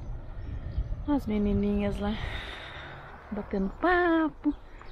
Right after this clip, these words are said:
turistas fotografando.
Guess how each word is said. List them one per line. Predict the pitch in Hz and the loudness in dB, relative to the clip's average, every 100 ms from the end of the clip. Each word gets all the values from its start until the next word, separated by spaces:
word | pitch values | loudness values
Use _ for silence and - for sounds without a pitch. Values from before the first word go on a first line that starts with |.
| - | -8
turistas | - 233 214 208 - 202 - | 2 4 4 2 0 -2 2
fotografando. | 202 - 196 190 196 190 - - 302 320 311 302 302 294 294 | 0 2 4 4 2 0 -4 2 4 6 6 6 6 6 4